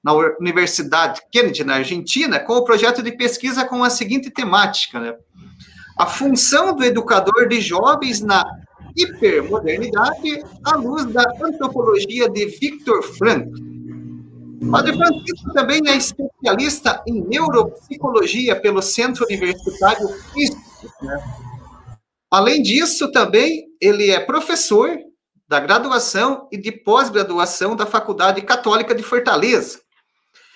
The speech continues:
Membro dos grupos de pesquisa Sofrimento Psíquico, Sujeito, Sociedade e Cultura, do grupo de pesquisa Ócio, Estudos Multidisciplinares sobre Ócio,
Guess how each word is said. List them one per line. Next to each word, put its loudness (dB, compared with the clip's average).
Membro 4
dos 2
grupos -2
de -4
pesquisa -6
Sofrimento -2
Psíquico, -4
Sujeito, -2
Sociedade 0
e 2
Cultura, 0
do 0
grupo -2
de -2
pesquisa -2
Ócio, 0
Estudos 2
Multidisciplinares 0
sobre -2
Ócio, 2